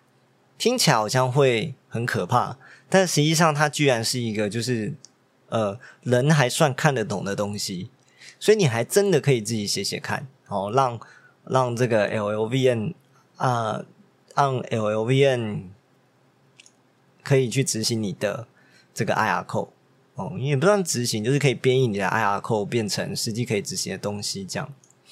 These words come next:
哦，好，那主题里面的第七项是一个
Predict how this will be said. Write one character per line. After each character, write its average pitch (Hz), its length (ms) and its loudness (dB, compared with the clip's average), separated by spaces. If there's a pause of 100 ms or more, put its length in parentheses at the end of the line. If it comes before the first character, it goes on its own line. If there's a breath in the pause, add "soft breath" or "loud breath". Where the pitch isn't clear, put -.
(520 loud breath)
哦， - 160 -8 (1200)
好， - 200 -8 (580 soft breath)
那 165 440 4 (920)
主 127 220 2
题 143 140 2
里 180 120 6
面 135 140 4
的 131 80 2
第 131 120 0
七 131 260 -4
项 107 360 0
是 - 180 -2
一 120 200 -2
个 107 500 0